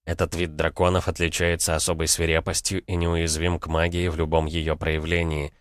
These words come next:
любезно уточнил Зиг. «Скажи мне, Зиг, порадуй Рому». Я перевёл взгляд с перчаток на Дворецкого.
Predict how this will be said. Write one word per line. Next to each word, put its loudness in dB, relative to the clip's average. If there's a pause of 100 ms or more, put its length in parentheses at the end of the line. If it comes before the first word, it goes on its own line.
(320)
любезно 0
уточнил 0
Зиг. -2 (680)
«Скажи 4
мне, 6
Зиг, 4
порадуй 6
Рому». 6 (340)
Я 0
перевёл 6
взгляд 2
с 0
перчаток 0
на 4
Дворецкого. 2